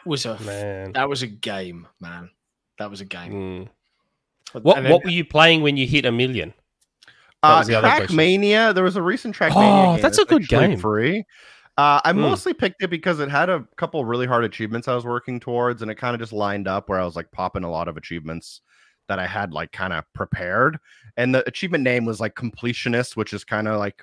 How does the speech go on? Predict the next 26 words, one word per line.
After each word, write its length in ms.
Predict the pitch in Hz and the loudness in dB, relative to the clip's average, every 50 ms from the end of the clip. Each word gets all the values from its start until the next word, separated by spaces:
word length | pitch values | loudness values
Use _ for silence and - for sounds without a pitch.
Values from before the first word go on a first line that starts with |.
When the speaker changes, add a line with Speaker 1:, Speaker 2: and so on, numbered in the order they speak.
| _ _ 95 | _ _ _
Speaker 3:
where 240 | 95 104 101 101 101 | -4 -2 -2 -2 -2
my 300 | 95 98 98 95 98 90 - _ _ - _ _ _ _ | -4 -4 -4 -6 -6 -8 -10 _ _ -20 _ _ _ _
achievement, 880 | 101 - - - - - 127 120 110 110 117 110 110 104 - - - _ _ _ _ _ _ _ _ _ _ _ | -12 -10 -8 -8 -4 -4 -4 -4 -2 -2 -2 -2 -2 -4 -8 -16 -20 _ _ _ _ _ _ _ _ _ _ _
like, 180 | 87 95 92 - - _ _ _ _ _ _ _ _ _ _ _ _ _ _ _ | -6 -6 -6 -8 -14 _ _ _ _ _ _ _ _ _ _ _ _ _ _ _
personality 840 | - - 131 120 - - 135 113 98 92 104 117 120 123 113 110 104 | -6 -4 -4 -4 -2 -4 -4 -4 -2 -2 -2 -2 -4 -4 -6 -8 -10
has 120 | 101 - | -12 -10
kinda 260 | - 127 110 107 101 | -8 -8 -6 -6 -8
gone. 320 | 85 - 95 92 98 107 117 | -8 -8 -6 -4 -2 -2 0
I 60 | 123 | 0
Speaker 2:
Yeah, 120 | 117 113 110 | 0 0 0
Speaker 3:
started 200 | 110 98 104 107 | 0 -2 -2 -2
Speaker 2:
yeah. 60 | 101 | -4
Speaker 3:
focusing 380 | 98 95 98 107 - - 113 113 | -4 -4 -6 -8 -8 -6 -4 0
more 160 | 113 117 117 | 2 4 4
on 120 | 117 117 | 4 2
that, 200 | 123 120 120 127 | 2 0 -2 -2
so 80 | - 233 | -4 -4
I 40 | 320 | -4
just 80 | 277 - | -2 0
thought 100 | 143 117 | 0 0
it 60 | 110 | 0
was 80 | 104 - | -4 -4
kinda 180 | - 98 85 78 | -6 -8 -8 -8
fitting. 380 | - - 76 71 73 76 73 71 | -10 -12 -10 -10 -10 -10 -10 -10
But, 160 | 71 69 - | -12 -12 -10
like, 280 | - 71 73 - - | -10 -12 -12 -14 -18